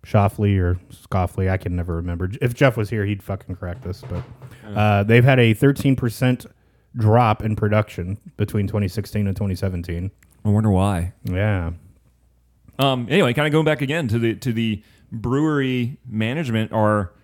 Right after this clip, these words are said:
Speaker 2: brewers and people who used to mow lawns and shit,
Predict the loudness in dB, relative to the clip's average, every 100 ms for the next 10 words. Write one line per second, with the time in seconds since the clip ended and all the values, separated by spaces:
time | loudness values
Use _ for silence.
0 | _ 0 4 6 6 4 0 -6 -4 -2
1 | 0 -2 -4 -10 _ _ -2 2 4 4
2 | 2 2 2 4 2 2 -2 -4 -4 -2
3 | -2 -6